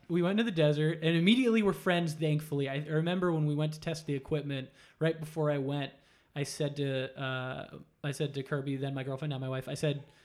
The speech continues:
"Oh, I really hope he doesn't suck, actually. It would really be a bummer to be stuck with someone who sucks for, like, four days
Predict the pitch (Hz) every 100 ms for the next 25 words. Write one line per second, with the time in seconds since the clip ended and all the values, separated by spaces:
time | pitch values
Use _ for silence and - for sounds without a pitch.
0 | _ _ _ 170 175 165 165 208 226 247
1 | 247 170 190 160 147 190 180 170 143 -
2 | 151 139 135 151 170 180 180 180 170 170
3 | 185 190 165 156 - 170 175 156 170 165
4 | 156 - 170 143 - - 170 147 143 -
5 | - 165 165 156 151 175 160 151 156